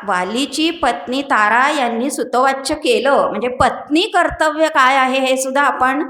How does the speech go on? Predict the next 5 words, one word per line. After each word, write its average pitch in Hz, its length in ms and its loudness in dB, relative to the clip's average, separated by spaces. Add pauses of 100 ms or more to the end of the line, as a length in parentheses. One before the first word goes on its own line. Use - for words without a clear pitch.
(260)
इथे 247 280 -2
लक्षात 254 340 -2
घ्यायला 220 340 2
हवं 196 440 2 (340)
की 311 480 -2